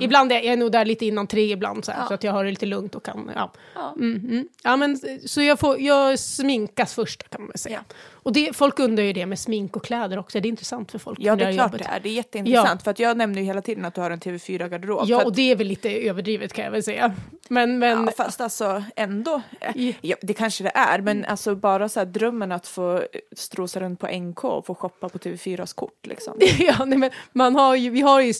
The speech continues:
Speaker 1: en stylist,
Speaker 2: Ja.
Speaker 1: eh, som, ja, vi har en på Sport då, som sköter det
Speaker 2: Du
Speaker 1: främst då.
Speaker 2: har en stylist och
Speaker 1: Ja.
Speaker 2: jag har Samuel
Speaker 1: <laughs> Som
Speaker 2: min
Speaker 1: är din koordinator
Speaker 2: koordinator.
Speaker 1: som,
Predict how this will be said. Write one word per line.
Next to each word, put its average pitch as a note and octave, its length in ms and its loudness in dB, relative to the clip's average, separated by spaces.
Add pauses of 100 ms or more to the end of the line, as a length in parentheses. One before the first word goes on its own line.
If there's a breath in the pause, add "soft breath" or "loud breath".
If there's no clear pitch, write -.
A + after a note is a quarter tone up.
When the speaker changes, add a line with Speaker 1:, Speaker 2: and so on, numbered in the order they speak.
Speaker 1:
en G#3+ 280 0
stylist, - 680 -2 (180 loud breath)
Speaker 2:
Ja. G3+ 240 2
Speaker 1:
eh, G3+ 280 2
som, G#3 380 -2
ja, A3 140 0
vi A3 120 2
har G#3+ 80 2
en G3+ 80 -4
på G3 160 -8
Sport - 460 -8
då, - 140 -10
som F3 240 -10
sköter - 300 -10
det G#3 120 -6
Speaker 2:
Du G#3 100 -6
Speaker 1:
främst E4+ 220 6
då. F#4 40 8
Speaker 2:
har C#4+ 220 6
en A3+ 140 0
stylist A3+ 600 0
och A#3+ 100 0
Speaker 1:
Ja. A#3+ 80 6
Speaker 2:
jag B3+ 140 8
har A3 120 2
Samuel D#4+ 560 4 (140)
Speaker 1:
<laughs> C5 140 8
Som F4 100 2 (100)
Speaker 2:
min E4 40 8
Speaker 1:
är E4+ 60 6
din F4 140 10
koordinator E4+ 640 6
Speaker 2:
koordinator. C#4 120 8
Speaker 1:
som, C4 200 4